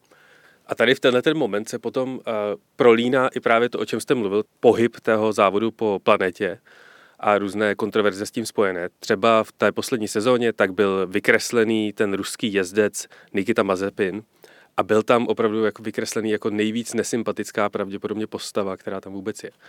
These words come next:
On je synem ruského oligarchy, který má vazby na Putina. A s invazí na Ukrajinu, tak se, eh, nejdřív se zrušila samozřejmě velká cena, eh, Ruska a následně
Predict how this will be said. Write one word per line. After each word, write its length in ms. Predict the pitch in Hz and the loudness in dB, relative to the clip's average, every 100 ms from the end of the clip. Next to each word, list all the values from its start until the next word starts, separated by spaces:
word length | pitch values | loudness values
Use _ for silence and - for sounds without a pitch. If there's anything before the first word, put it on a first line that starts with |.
| - - | -20 -4
On 120 | 98 | 0
je 80 | 104 | 2
synem 600 | - 107 107 101 101 98 _ | 2 0 2 0 -4 -10 _
ruského 460 | 107 95 - 107 101 | -10 -6 0 0 2
oligarchy, 580 | 104 104 104 98 - 104 | 0 2 2 2 0 -6
který 200 | 104 104 | -6 -4
má 200 | 98 95 | -4 -2
vazby 320 | 95 92 107 | -4 0 0
na 80 | 92 | -2
Putina. 340 | - - 87 - - - - - - - _ _ | -8 -12 -14 -16 -20 -20 -20 -20 -20 -20 _ _
A 100 | 104 | 0
s 160 | - - | 0 0
invazí 340 | 113 110 101 | 2 4 4
na 100 | 104 | 2
Ukrajinu, 460 | 117 143 127 113 110 | 2 4 6 4 2
tak 260 | - 101 - | 0 -2 -2
se, 500 | - 101 98 98 - | 0 2 2 0 -4
eh, 400 | 104 92 90 90 _ _ _ _ _ | -6 -4 -6 -10 _ _ _ _ _
nejdřív 340 | 117 107 95 - | -2 0 0 -4
se 100 | 98 | -4
zrušila 540 | 104 104 - 104 95 | -2 0 2 2 0
samozřejmě 460 | - 98 92 95 95 | -2 -8 -6 -4 -2
velká 300 | 95 - 92 | -2 0 -2
cena, 400 | 104 92 90 85 _ _ - | -2 -6 -6 -10 _ _ -14
eh, 220 | 90 90 | -8 -6
Ruska 380 | 107 - 131 143 _ - - - _ - | -6 -4 -4 -4 _ -20 -20 -20 _ 0
a 420 | 104 98 98 95 - _ _ _ _ - | 4 6 6 4 0 _ _ _ _ -6
následně 960 | 104 101 - 117 107 107 104 101 101 | 0 0 0 0 2 2 0 0 -2